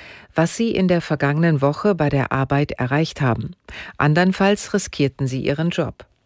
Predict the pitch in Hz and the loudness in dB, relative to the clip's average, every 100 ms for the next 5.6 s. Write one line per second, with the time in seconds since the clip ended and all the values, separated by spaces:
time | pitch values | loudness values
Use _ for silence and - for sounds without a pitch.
0 | _ - - - 180 190 - - 139 131 | _ -20 -16 0 2 2 0 -4 -4 -4
1 | 135 135 135 - - 131 139 135 135 - | 0 2 2 0 -2 0 0 0 0 0
2 | 147 143 - 190 185 160 151 147 - 143 | 2 0 0 0 2 0 -2 -2 0 2
3 | 139 147 139 113 127 - 139 147 147 143 | 2 0 0 -2 -2 -2 0 2 0 0
4 | 131 139 143 139 139 135 - 135 131 135 | 0 0 2 2 0 -2 -2 -2 0 0
5 | 131 - 147 151 - 131 | 0 0 2 0 0 -6